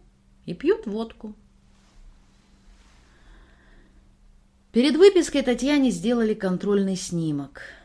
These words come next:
Ей казалось, что шесть недель нечеловеческих усилий могут сдвинуть горы, не то что кости. Но кости остались равнодушны к усилиям. Как срослись, так и стояли.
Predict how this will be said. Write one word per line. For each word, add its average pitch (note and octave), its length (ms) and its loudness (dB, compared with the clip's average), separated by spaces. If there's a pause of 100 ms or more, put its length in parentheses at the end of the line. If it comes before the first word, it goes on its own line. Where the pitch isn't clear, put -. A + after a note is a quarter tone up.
(420)
Ей G3+ 240 -4
казалось, G3+ 500 -2
что - 180 -8
шесть F3+ 320 -8
недель G3+ 440 -6
нечеловеческих F3 1040 -8
усилий A3 500 -8
могут F#3+ 400 -6
сдвинуть E3 600 -6
горы, E3+ 760 -2 (400)
не F3 120 -6
то F#3+ 120 -4
что F#3 220 -6
кости. D3 600 -12 (380)
Но F#3+ 140 -4
кости E4 360 0
остались B3 500 0
равнодушны G3 640 -4
к G3 80 -10
усилиям. D3 580 -6
Как F#3 240 -6
срослись, A#3 640 -8
так - 260 -8
и - 20 -8
стояли. C#3+ 680 -12